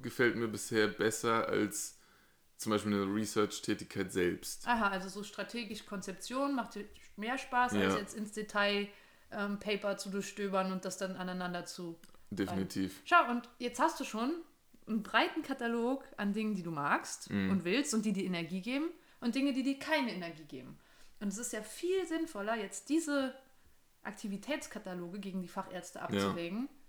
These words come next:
Speaker 2: als eine Freundin zu fragen, „Ey, was kann ich eigentlich gut und was sollte ich machen?“
Speaker 1: <laughs> Ja, das
Speaker 2: Weil wenn
Speaker 1: stimmt.
Speaker 2: es am Ende, wenn du es gut kannst, aber dann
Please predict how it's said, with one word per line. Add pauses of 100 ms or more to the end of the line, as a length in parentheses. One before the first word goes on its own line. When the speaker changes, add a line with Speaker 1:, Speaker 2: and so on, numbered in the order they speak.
(260)
Speaker 2:
als
eine
Freundin
zu
fragen,
„Ey, (220)
was
kann
ich
eigentlich
gut
und
was
sollte
ich
machen?“ (100)
Speaker 1:
<laughs>
Ja,
das
Speaker 2:
Weil
wenn
Speaker 1:
stimmt.
Speaker 2:
es
am
Ende,
wenn
du
es
gut
kannst,
aber
dann